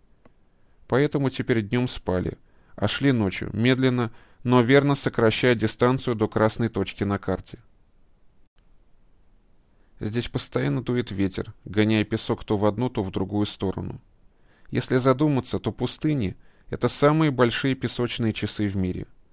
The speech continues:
Только отсчитывают они не секунды, не минуты и не часы, а века.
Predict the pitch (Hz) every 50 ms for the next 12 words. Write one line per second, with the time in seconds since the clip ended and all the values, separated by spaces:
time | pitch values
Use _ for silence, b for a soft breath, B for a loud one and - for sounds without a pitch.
0 | _ - - - - - - - - 127 - - - - 123 - - - 147 143
1 | - 120 117 104 98 - 107 104 104 101 104 117 123 - - 127 123 - 127 120
2 | 113 110 104 104 104 107 110 107 107 107 110 117 117 - - - - 110 110 110
3 | 110 - - - 107 - - - 95 101 107 - - _ _ - _ _ - -
4 | - - - - 101 107 107 120 113 - - 92 - - 113